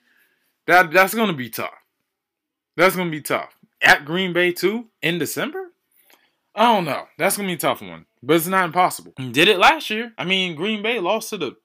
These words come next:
freaking Chargers last year, who the Eagles are about on that type of level right now. Mm, maybe a little bit better than that Chargers team last year, but on that type of level.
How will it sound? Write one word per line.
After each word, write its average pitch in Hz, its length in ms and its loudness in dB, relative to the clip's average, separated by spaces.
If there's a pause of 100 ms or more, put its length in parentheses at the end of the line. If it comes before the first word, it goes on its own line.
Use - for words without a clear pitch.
freaking 202 300 -6
Chargers 107 480 -6
last 95 340 -10
year, 90 180 -12
who 165 500 0
the 170 100 -2
Eagles 208 400 4
are 165 40 2
about 139 360 4
on 139 240 -4
that 117 280 -2
type 107 260 -4
of 98 80 -14
level 92 360 -12
right - 200 -12
now. - 140 -18 (120)
Mm, 214 300 -4
maybe 226 260 -2
a 208 60 2
little 170 160 4
bit 135 180 -2
better 113 240 -4
than 107 140 -8
that 95 180 -10
Chargers 95 420 -8
team 87 240 -18
last - 300 -16
year, - 300 -20
but 107 320 -14 (600)
on 175 280 -2
that 135 240 -2
type - 240 -12
of - 100 -20
level. - 160 -20